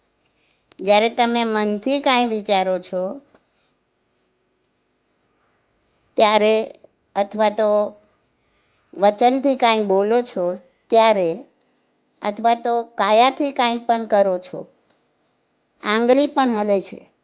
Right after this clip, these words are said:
ત્યારે, એટલે કે મનથી કાંઈ કરો છો ત્યારે, વચનથી કાંઈ કરો છો ત્યારે અને કાયાથી કાંઈ કરો છો ત્યારે આત્મા પ્રદેશોનું કંપન થાય છે. જેવું આત્મા પ્રદેશોનું કંપન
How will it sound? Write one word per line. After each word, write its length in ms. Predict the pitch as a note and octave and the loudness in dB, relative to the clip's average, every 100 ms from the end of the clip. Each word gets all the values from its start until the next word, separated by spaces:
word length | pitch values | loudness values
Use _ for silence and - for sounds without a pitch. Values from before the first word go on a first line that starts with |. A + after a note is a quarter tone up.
| _ _ _ | _ _ _
ત્યારે, 360 | B3 A#3+ B3+ G#3 - _ _ _ _ _ _ _ _ _ _ - | 0 2 2 -2 -6 _ _ _ _ _ _ _ _ _ _ -10
એટલે 260 | A#3 A#3+ | -2 -2
કે 160 | B3 B3 G#3+ | 0 0 0
મનથી 580 | G3 G#3 A#3 B3 C#4 | 0 0 -2 -2 -4
કાંઈ 260 | C#4 C4+ C4+ | 0 0 0
કરો 200 | C#4 C4+ | 0 0
છો 160 | C4 C4 | -2 -6
ત્યારે, 360 | C4 B3+ B3 B3 | -6 -4 -2 -2
વચનથી 560 | A3+ G3 G3+ G#3+ A#3 C4+ | -2 -2 -2 -6 -4 -4
કાંઈ 260 | C4 B3+ B3+ | -2 -4 -4
કરો 220 | B3 B3+ | -4 -6
છો 160 | B3 B3 | -8 -10
ત્યારે 320 | A#3+ A#3+ A#3+ A#3+ | -4 -4 -2 -2
અને 180 | A#3+ C4 | -4 -2
કાયાથી 520 | C#4+ C#4 C4 A3 G3+ | 2 4 2 -2 -4
કાંઈ 220 | F#3+ F#3 | -4 -4
કરો 200 | F3 E3+ | -6 -6
છો 140 | - - | -10 -12
ત્યારે 300 | - - - - _ _ _ _ _ | -8 -8 -8 -14 _ _ _ _ _
આત્મા 600 | - G3+ D#4+ - A#3+ B3+ C4 | -4 -4 -6 -10 -4 -4 -4
પ્રદેશોનું 840 | A#3 G#3+ G#3+ A3 A3 A3 G#3+ A3 A3 | -4 -2 -2 -2 -4 -8 -6 -8 -4
કંપન 560 | G#3 G3 G3+ G3 G#3 G#3+ G#3 | -2 -2 -6 -6 -6 -6 -10
થાય 320 | F#3 F#3+ G3 | -6 -6 -8
છે. 200 | G3 F#3+ - _ _ _ _ _ _ _ _ _ _ _ _ _ _ _ _ _ _ _ _ - | -14 -16 -18 _ _ _ _ _ _ _ _ _ _ _ _ _ _ _ _ _ _ _ _ -12
જેવું 460 | D3+ G3 A#3+ C#4+ | -2 2 4 4
આત્મા 400 | C#4 C4 C4 B3+ | 2 0 -2 -4
પ્રદેશોનું 680 | B3 A#3 A3+ A3+ A3 A3 G#3+ | -2 -4 -2 -4 -4 -6 -4
કંપન 420 | G#3 G3 G3 G#3 | -2 -2 -2 -4